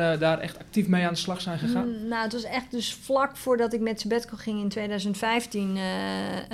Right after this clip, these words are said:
Speaker 2: eh, kwam Gert-Jan Kroesi hier, eh, eh, als eindverantwoordelijke. En die zei ook weer, "Ik wil eigenlijk iets anders, ik wil iets met talenten, et cetera." En ik zei ook van, "Ja, ik geloof er dus niet meer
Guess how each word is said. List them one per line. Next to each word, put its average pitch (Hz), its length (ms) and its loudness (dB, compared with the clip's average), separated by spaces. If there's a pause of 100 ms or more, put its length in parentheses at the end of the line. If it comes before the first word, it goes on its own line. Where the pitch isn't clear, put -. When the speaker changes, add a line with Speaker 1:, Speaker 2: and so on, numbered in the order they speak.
(120)
Speaker 2:
eh, 175 60 -2
kwam 190 200 -2
Gert-Jan 190 380 -4
Kroesi 226 320 -2
hier, 180 480 2
eh, 180 460 -2
eh, - 60 -6 (720)
als 180 360 -4
eindverantwoordelijke. 233 920 0 (760)
En 196 100 2
die 214 120 4
zei 214 180 -2
ook 202 160 2
weer, 202 120 -2
"Ik 185 140 -4
wil 220 140 2
eigenlijk 233 420 4
iets 220 180 -4
anders, 226 300 4
ik 208 60 -10
wil 208 100 2
iets 202 140 -2
met 196 200 0
talenten, 208 460 2
et 190 80 -4
cetera." 214 360 0
En 190 100 -4
ik 196 100 -4
zei - 180 -4
ook 185 220 -2
van, 185 120 -4
"Ja, 185 160 -4
ik 202 140 -6
geloof 202 260 0
er 190 60 -4
dus 185 160 -4
niet 196 180 4
meer 202 400 0